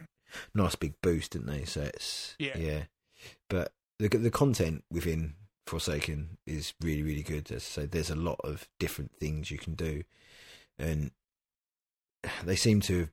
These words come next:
Speaker 1: been learning their lessons from, obviously, I thought they would have learned their lessons from Destiny one to Destiny two, but they, they broke a lot of things, and then they've gone, "Oh, bugger,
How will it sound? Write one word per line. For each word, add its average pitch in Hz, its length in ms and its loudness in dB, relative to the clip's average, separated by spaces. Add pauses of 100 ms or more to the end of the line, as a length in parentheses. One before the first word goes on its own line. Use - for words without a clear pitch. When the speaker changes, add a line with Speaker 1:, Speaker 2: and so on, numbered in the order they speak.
Speaker 1:
been 85 260 4
learning 87 460 2
their 85 180 0
lessons 95 760 0 (100)
from, 85 380 0 (100)
obviously, 80 440 -2 (460)
I 104 40 0
thought 131 200 8
they 85 80 6
would 82 120 4
have 85 80 2
learned 82 200 0
their 90 100 0
lessons 85 320 0
from 78 100 -4
Destiny 78 340 0
one 69 160 0
to - 100 -8
Destiny 71 340 -2
two, 87 280 2
but - 120 -4
they, 90 140 4
they 90 180 4
broke 95 480 4
a 87 60 2
lot 85 240 0
of - 100 -4
things, 78 560 -4
and 80 160 -2
then 73 200 -2 (240)
they've - 140 -6
gone, 85 180 2
"Oh, 80 160 0
bugger, 73 320 -2